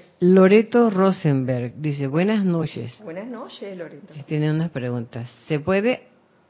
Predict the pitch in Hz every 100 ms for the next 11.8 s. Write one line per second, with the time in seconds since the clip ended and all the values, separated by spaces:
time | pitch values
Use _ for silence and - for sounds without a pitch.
0 | _ _ - 180 180 226 254 190 - 196
1 | 196 208 185 170 196 208 208 190 180 156
2 | 139 143 - 170 185 190 - _ _ _
3 | _ _ - 156 151 156 170 180 185 -
4 | - _ _ _ _ 208 208 202 190 185
5 | 185 196 180 170 170 - 151 139 - 143
6 | 156 - 208 311 _ _ _ _ _ _
7 | - 190 - 208 208 202 180 175 180 185
8 | 156 147 180 165 156 143 139 120 - -
9 | - - - _ _ - 165 151 147 151
10 | 170 202 254 - 147 147 143 147 175 -
11 | 175 - 147 - - 52 50